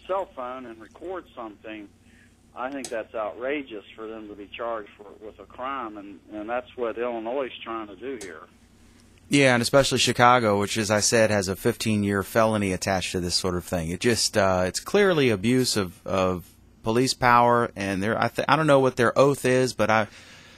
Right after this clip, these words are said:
Speaker 2: uh, if they have to swear to uphold the Constitution of the United States, um, clearly the, the,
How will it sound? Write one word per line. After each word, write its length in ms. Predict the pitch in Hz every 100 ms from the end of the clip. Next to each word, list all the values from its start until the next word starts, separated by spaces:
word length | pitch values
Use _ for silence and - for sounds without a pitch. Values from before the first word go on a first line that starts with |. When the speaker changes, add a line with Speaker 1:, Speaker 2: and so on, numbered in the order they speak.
| - - -
Speaker 2:
uh, 220 | - 95 95
if 60 |
they 100 | 120
have 100 | 117
to 100 | 107
swear 480 | - - 127 117 110 -
to 180 | - 113
uphold 360 | 110 117 117
the 60 | 101
Constitution 720 | 123 117 - 98 139 131 120
of 60 | 107
the 60 |
United 280 | 104 110 101
States, 600 | - 127 127 135 - - -
um, 540 | 101 98 92 92 90 - _ _ _
clearly 320 | - 127 120 110
the, 220 | 110 110
the, 340 | 113 90 104